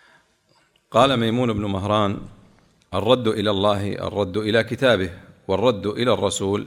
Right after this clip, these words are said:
إذا كان حيا، فلما قبضه الله فالرد إلى سنته". ومثله: "وما كان لمؤمن ولا لم-، ولا مؤمنة إذا قضى الله ورسوله أمرا أن يكون لهم الخيرة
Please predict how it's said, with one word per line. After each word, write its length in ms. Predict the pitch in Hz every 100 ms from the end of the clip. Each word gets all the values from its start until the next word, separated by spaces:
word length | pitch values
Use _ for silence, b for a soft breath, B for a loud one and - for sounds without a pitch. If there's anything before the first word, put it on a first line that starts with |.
| -
إذا 220 | 90 92
كان 340 | - 110 98 87
حيا، 500 | - 110 87 - B B B
فلما 540 | - 104 123 104 90 90
قبضه 500 | - 120 104 90 92
الله 360 | 95 104 104
فالرد 440 | 101 92 104 85 101
إلى 240 | 98 101
سنته". 480 | 92 110 117 117 92 - - _ _ _ _ _ _ _ - b b b b -
ومثله: 580 | 120 156 143 143 139 - B B B _
"وما 300 | - 120 127
كان 340 | 123 143 127 117
لمؤمن 520 | 107 110 131 110 107
ولا 440 | 104 104 107 101
لم-، 180 | 98 101
ولا 280 | 110 117 107
مؤمنة 460 | 101 104 104 117 101
إذا 440 | 98 98 101 101 92
قضى 260 | - 104
الله 300 | 98 101 104
ورسوله 800 | 98 95 95 90 113 104 92 -
أمرا 400 | 117 107 104 110 - B B -
أن 100 | 110
يكون 600 | 107 98 95 120 104 98
لهم 360 | 117 110 98
الخيرة 500 | 95 - 123 113 101